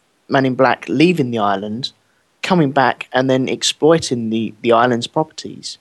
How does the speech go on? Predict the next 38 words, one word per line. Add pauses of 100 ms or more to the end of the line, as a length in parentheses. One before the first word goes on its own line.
(440)
So
that's
where
I
think (720)
Jacob
was
working
with
Widmore, (320)
and
yet
he
had
him, (400)
maybe
Jacob
had
him
banished
because
he
knew
he
was
exploiting
the
opportunities (100)
of
the
island. (640)
And
yet
Ben
was
working
with
Jacob,